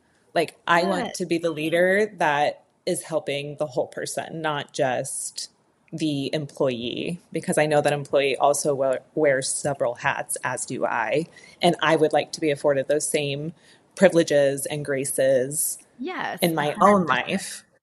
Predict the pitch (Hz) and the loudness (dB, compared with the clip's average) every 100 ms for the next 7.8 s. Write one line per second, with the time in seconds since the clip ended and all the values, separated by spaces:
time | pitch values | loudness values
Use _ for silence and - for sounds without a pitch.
0 | _ _ - 185 175 165 156 151 156 156 | _ _ 4 4 4 0 -2 -2 -2 -6
1 | 151 147 - 156 - _ 175 - - 143 | -8 -20 -20 -20 -20 _ -10 -10 -10 -10
2 | 139 - - - - - 190 - - - | -12 -14 -12 -10 -10 -10 -10 -10 -12 -16
3 | _ _ _ - 196 185 95 156 165 _ | _ _ _ -14 -6 -4 -2 -6 -10 _
4 | - - - - _ - 262 247 226 220 | -20 -20 -20 -20 _ -8 0 4 4 4
5 | 214 202 - _ _ _ - 220 302 269 | 2 0 -4 _ _ _ -8 -4 -4 -4
6 | 277 254 226 208 - 247 269 262 190 170 | -6 -4 -6 -6 -6 -4 -2 -4 -4 -6
7 | - 202 190 175 175 165 165 | -6 -6 -4 -4 -4 -2 -4